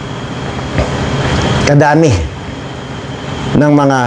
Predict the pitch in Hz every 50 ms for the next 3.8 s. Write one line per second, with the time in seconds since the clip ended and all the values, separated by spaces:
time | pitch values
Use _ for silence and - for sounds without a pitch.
0 | 113 104 98 92 87 - - - - - - - - - - - - - - -
1 | - - - - 143 139 135 175 190 185 185 190 180 170 160 156 147 147 - 156
2 | 143 139 139 135 127 127 131 131 131 120 131 131 135 131 127 117 135 135 127 131
3 | 127 123 120 120 120 113 104 110 107 92 82 98 98 85 85